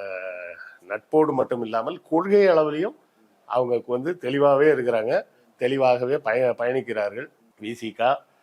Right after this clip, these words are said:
காங்கிரஸ், கம்யூனிஸ்ட், ரெண்டு கம்யூனிஸ்டுமே சேர்த்து எல்லாருமே திமுகவின் அணியிலேயே நிக்கிறாங்க, திமுகவோடவே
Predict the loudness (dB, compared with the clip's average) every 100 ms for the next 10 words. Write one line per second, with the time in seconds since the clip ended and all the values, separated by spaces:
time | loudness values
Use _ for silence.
0 | _ _ _ -4 -2 -2 -2 -2 -4 _
1 | _ _ _ -10 -8 -4 -4 -4 -6 -6
2 | -6 _ _ _ _ -14 -8 -6 -2 0
3 | 0 -2 -4 -6 -6 -4 -6 -4 -8 -8
4 | _ _ _ _ -20 _ _ -8 0 2
5 | 2 -2 -6 -4 -6 0 0 0 -4 -4
6 | -2 0 -2 -4 -4 -4 -4 -8 -8 -2
7 | 0 2 0 -2